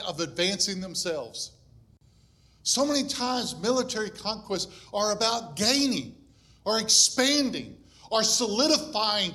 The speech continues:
financial or resources. And God was saying to the wo-, to the nations around Israel, "I want you to do this because of justice, not so that you would get something out of this." You know, have you noticed that with God in our walk with him?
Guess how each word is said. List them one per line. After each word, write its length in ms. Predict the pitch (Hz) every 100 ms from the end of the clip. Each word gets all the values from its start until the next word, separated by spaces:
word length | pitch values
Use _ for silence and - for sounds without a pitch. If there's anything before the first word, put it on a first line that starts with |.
| -
financial 560 | 214 240 269 262 226
or 240 | 196 170 151
resources. 1000 | 240 262 - 208 175 165 151 - - -
And 260 | 196 160 -
God 320 | 240 294 254
was 200 | 220 -
saying 300 | - 240 254
to 140 | - 220
the 80 | 185
wo-, 220 | 170 214
to 180 | - 196
the 100 | 180
nations 460 | 208 254 254 226
around 320 | 202 202 190
Israel, 480 | 180 190 156 123 101 - - -
"I 120 | 175 165
want 480 | 147 180 254 254
you 100 | 254
to 200 | 240 202
do 240 | 143 208 208
this 260 | 196 196
because 440 | - 190 - 208 175
of 160 | 160
justice, 880 | - 196 208 - - 170 - - -
not 400 | 151 170 226 240
so 220 | - 240 226
that 100 | 214
you 220 | 202 233
would 160 | 214
get 200 | - 208
something 380 | - 185 180 156
out 220 | 143 135
of 100 | 127
this." 380 | 104 - - - - - - _ _ _ _ _ _ _ _ - - - -
You 140 | - 220
know, 80 | 220
have 140 | 202
you 120 | 247
noticed 260 | 254 240 -
that 140 | 220
with 200 | 185 -
God 320 | 151 160 175
in 140 | 170 139
our 160 | 147
walk 260 | 131 147 156
with 140 | 147
him? 160 | 143 160